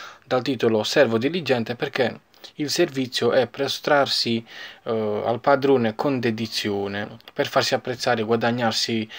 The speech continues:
lo spirito di comprensione. Ecco, un servo diligente è fedele, ascolta il proprio padrone e presta attenzione,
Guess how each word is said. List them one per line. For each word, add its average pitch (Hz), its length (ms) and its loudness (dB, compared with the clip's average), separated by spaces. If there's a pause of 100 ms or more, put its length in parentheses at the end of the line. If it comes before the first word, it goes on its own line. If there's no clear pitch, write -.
(240)
lo 123 120 -2
spirito 117 420 -2
di 110 220 -2
comprensione. 113 880 0
Ecco, 110 380 -6 (320)
un 131 120 -4
servo 143 300 4
diligente 131 800 0
è 120 120 0
fedele, 113 680 0
ascolta 123 460 0
il 117 120 -2
proprio 117 340 -2
padrone 135 680 0
e 123 140 -4
presta 127 320 -4
attenzione, 117 800 -2